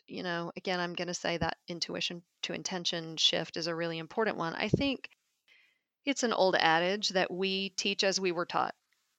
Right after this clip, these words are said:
right? So many of us come to higher ed without formal training in teaching, but we have, we have tried to teach in the ways that we saw others teach, whether we're really aware of it or not. And so I think many of us need to learn to see teaching choices in relief as well. We need to observe and learn about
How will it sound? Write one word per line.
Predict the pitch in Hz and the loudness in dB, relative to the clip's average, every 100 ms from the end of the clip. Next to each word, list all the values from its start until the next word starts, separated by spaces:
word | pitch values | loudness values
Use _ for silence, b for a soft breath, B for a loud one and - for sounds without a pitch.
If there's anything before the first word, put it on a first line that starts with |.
| - | -16
right? | 156 202 | -12 -12
So | - 190 | -8 -6
many | 185 185 180 | -4 -2 0
of | 170 | -2
us | 170 | -4
come | - 175 175 | -6 -8 -6
to | 196 | -4
higher | 180 175 165 | 0 0 2
ed | 160 160 | 0 0
without | 170 165 165 170 - | 2 2 2 0 -2
formal | - 175 170 | -4 -2 -2
training | - 180 175 160 | -4 -4 -4 -6
in | 160 | -8
teaching, | - 165 - 156 165 | -8 -6 -6 -8 -10
but | 202 175 - | -2 -2 -2
we | 190 214 | -6 -2
have, | 240 240 - - _ _ _ _ _ _ _ _ _ | 0 -2 -4 -20 _ _ _ _ _ _ _ _ _
we | 175 | -12
have | 190 247 | -8 -4
tried | - 233 | 2 2
to | 233 | 2
teach | - 247 - - | -2 -2 -2 -2
in | 196 | -2
the | 180 | 2
ways | 185 185 | 2 2
that | 180 175 | -2 -2
we | 185 | -2
saw | - 180 | 2 2
others | 180 175 170 - | 0 -2 -6 -6
teach, | 170 - | -6 -2
whether | 190 214 233 | 2 4 4
we're | 208 202 | 2 2
really | 185 185 180 | 2 0 0
aware | 170 165 | 0 -2
of | 180 | -2
it | 151 | -2
or | 147 | -4
not. | 151 180 - | -4 -2 -4
And | - 190 | -6 -8
so | 233 | -8
I | |
think | 240 - 339 - _ _ _ _ _ _ _ | -6 -4 -6 -10 _ _ _ _ _ _ _
many | - 214 247 | 0 2 4
of | 269 | 2
us | 247 - | 2 0
need | 208 208 | -2 0
to | 233 | 0
learn | 185 196 202 | 2 0 0
to | 214 | -4
see | - 202 | -2 -2
teaching | 190 202 - 196 | -2 -2 -2 -2
choices | 196 180 165 175 - | -2 0 0 -2 -2
in | 170 170 | -4 -2
relief | 170 170 180 175 | -2 -2 -2 -4
as | 175 | -4
well. | 180 220 - | -4 -4 -6
We | 165 | -6
need | 170 185 | -6 -4
to | 208 | -6
observe | 185 175 180 196 190 | -6 -2 0 0 0
and | 165 | -2
learn | 156 170 208 | -4 -2 -2
about | 160 151 151 | 0 2 0